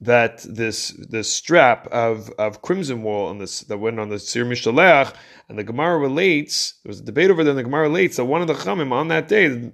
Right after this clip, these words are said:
that they were having this debate, Ravia Bar Kisi was one of the Chachamim at the time, he passed away.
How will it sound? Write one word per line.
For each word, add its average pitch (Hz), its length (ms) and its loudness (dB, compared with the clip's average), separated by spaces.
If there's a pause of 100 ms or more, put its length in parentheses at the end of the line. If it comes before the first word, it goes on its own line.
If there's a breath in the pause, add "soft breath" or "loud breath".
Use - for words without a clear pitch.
(140)
that 110 240 -6
they 127 80 -2
were 143 140 2
having 147 220 0
this 160 160 -6
debate, 185 540 4 (400 soft breath)
Ravia 170 460 4
Bar 143 160 4
Kisi 127 480 -2
was 110 100 -6
one 135 140 -2
of 143 80 -4
the 143 80 -8
Chachamim 160 380 -4
at 127 60 -6
the 135 60 -6
time, 175 280 -4
he 139 100 -6
passed 139 380 0
away. 101 240 -4